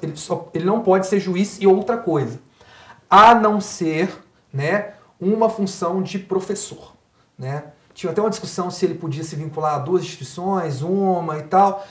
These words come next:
Não é muito pertinente. Hoje ele pode se vincular a trinta instituições de ensino, desde que isso não atrapalhe o expediente dele como juiz. Não tem problema nenhum, tem uma decisão do Supremo a respeito disso. Ele também não pode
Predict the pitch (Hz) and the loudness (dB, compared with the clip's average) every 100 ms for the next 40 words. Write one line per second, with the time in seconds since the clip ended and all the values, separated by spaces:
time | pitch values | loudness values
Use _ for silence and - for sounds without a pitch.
0 | - _ _ 175 185 180 180 - 190 202 | -20 _ _ -6 -4 -4 -4 2 2 2
1 | 190 190 214 202 190 208 220 202 208 202 | -2 0 -2 2 4 4 2 2 0 0
2 | 165 190 185 180 180 180 220 240 220 190 | -2 -2 2 2 2 0 -2 0 0 0
3 | 180 - 170 160 190 - 208 226 175 185 | -6 -8 -8 -6 -8 -6 -4 -2 6 6
4 | 214 - 214 202 202 214 214 - 170 185 | 6 0 -6 -4 -2 0 0 2 2 2
5 | 185 - 185 170 160 160 160 160 180 185 | 0 0 -2 -2 -8 -8 -6 -4 -2 -2
6 | 202 156 117 - 131 127 143 175 151 180 | -2 -4 -6 -12 -14 -12 -6 -4 -4 -4
7 | 165 170 190 185 175 202 - - 175 180 | -6 -4 -2 -2 -4 -10 -10 -10 -6 -6
8 | 185 190 185 180 127 - - _ _ _ | -4 -2 -2 -2 -8 -10 -20 _ _ _
9 | _ _ _ _ _ - - 196 233 233 | _ _ _ _ _ -20 -4 2 2 4
10 | 240 214 240 240 - 185 214 214 135 | 2 4 4 2 4 6 8 6 2